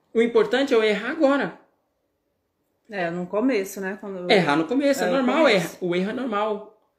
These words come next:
Speaker 1: As pessoas fogem tanto do erro, mas o erro é normal. O erro faz crescer. Você faz o seu melhor, entrega e melhora ele.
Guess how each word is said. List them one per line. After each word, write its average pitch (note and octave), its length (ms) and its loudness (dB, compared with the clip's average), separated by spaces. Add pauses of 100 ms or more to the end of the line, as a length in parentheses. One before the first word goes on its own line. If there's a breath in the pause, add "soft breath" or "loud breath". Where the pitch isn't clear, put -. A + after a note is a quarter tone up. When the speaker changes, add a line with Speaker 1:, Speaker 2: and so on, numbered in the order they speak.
(160)
Speaker 1:
As F3+ 120 -10
pessoas G#3 320 0
fogem F#3+ 260 -4
tanto G#3+ 200 -8
do F#3 120 -2
erro, G#3 220 -2
mas D3 180 -6
o D3 80 -2
erro D#3+ 120 -2
é F#3+ 40 -6
normal. G#4 800 -8 (260)
O F#3 140 2
erro D#4 200 4
faz A#3 200 -6
crescer. - 600 -12 (1080)
Você E3 540 -2 (440)
faz E3 260 0
o E3 40 -8
seu F#3+ 180 -2
melhor, F#3+ 580 -2 (920)
entrega D#3 680 -2 (300)
e C4+ 80 -4
melhora C#4+ 500 2
ele. D3+ 340 -4